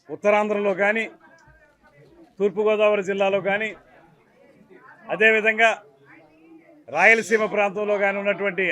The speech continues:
అటవీ సంపద, అక్కడ ఉన్నటువంటి ప్రకృతి సౌందర్యాలు,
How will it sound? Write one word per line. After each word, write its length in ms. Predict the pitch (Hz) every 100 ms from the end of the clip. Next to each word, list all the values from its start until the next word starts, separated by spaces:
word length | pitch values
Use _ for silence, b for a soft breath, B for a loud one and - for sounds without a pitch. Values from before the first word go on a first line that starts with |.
| 139
అటవీ 260 | 160 196 196
సంపద, 300 | 190 180 196 214 202 _ _ _ _ _ _ _
అక్కడ 220 | 165 208 214
ఉన్నటువంటి 340 | 214 202 202 156
ప్రకృతి 400 | 180 170 202 175 175
సౌందర్యాలు, 600 | 185 190 202 202 208